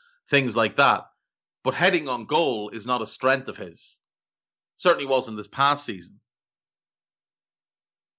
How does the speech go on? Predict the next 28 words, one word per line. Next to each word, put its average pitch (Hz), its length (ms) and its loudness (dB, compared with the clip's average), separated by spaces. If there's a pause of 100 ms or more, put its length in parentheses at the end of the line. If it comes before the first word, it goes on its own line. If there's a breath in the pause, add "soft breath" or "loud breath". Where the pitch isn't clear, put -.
(560)
Mings 180 340 2
is 139 100 -8
by 143 140 2
far 156 320 4
the 110 80 -6
tallest 117 400 -4
player 110 180 0
they 104 80 -4
have, 117 260 0
but 107 100 -8
he's 107 140 -8
not 131 200 -4
good 139 160 -2
enough. 101 400 -16 (1300)
Mings 156 240 0
is 117 100 -6
a 131 60 2
poor 117 320 0
centre-back. - 520 -2 (1160)
And 107 60 -10
his 110 140 -4
position 139 400 2
in 110 80 -4
the 107 120 0
England 117 220 -2
squad 92 300 -2
is 87 100 -6
laughable. 120 480 2